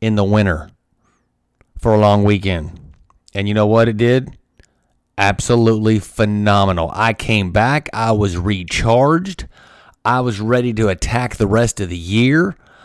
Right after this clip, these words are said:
I had a new energy. And I mean, I've got tons of energy right now, any, all day, every day anyway. But I mean, I, I could tell I was stepping faster. I was walking faster. I was about,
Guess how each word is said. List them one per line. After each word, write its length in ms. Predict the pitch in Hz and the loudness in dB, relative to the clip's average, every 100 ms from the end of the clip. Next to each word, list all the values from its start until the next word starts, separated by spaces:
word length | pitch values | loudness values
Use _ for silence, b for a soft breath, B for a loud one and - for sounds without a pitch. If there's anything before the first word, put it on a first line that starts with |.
| b b _ - | b b _ -4
I 160 | 120 | -2
had 220 | 123 127 | 0 0
a 80 | 117 | 0
new 260 | 110 110 98 | 0 0 0
energy. 600 | 110 139 156 165 185 - | 0 0 0 -2 -4 -4
And 140 | 98 | -2
I 60 | 101 | 0
mean, 100 | 104 | 0
I've 140 | 117 | 0
got 240 | 110 104 - | -2 -4 -4
tons 300 | - 131 113 | 0 2 2
of 100 | 107 | 2
energy 480 | 110 101 101 95 _ _ _ _ _ | 0 0 -4 -6 _ _ _ _ _
right 220 | 92 107 104 | -4 -2 0
now, 180 | 110 | 0
any, 260 | 104 127 127 | 0 -2 -2
all 260 | - 107 107 | 0 0 2
day, 200 | 110 110 | 0 2
every 200 | 107 113 | 2 2
day 160 | 113 | 2
anyway. 540 | 113 143 127 92 - - B B B B B - | 2 0 0 -2 -6 -14 B B B B B -4
But 220 | 104 139 | 0 0
I 80 | 120 | -2
mean, 240 | 123 123 - | -4 -8 -8
I, 360 | 117 110 - 110 | -6 -6 -4 -4
I 40 | 107 | -4
could 180 | 104 | -6
tell 400 | - 160 107 - - | -4 -2 -2 -6 -8
I 120 | 95 | -6
was 160 | 85 - | -6 -12
stepping 580 | - - 123 151 160 | -12 -6 -2 0 -2
faster. 680 | 160 165 151 156 - 190 208 | -6 0 2 2 0 -2 -2
I 180 | 113 110 | -4 -4
was 220 | 98 92 | -4 -6
walking 560 | 90 98 131 151 160 143 | -2 2 2 2 -4 -4
faster. 540 | 156 165 185 247 233 | -2 -2 -4 -6 -6
I 160 | 127 117 | -4 -4
was 180 | 104 | -2
about, 440 | 113 113 107 - | -2 0 0 -4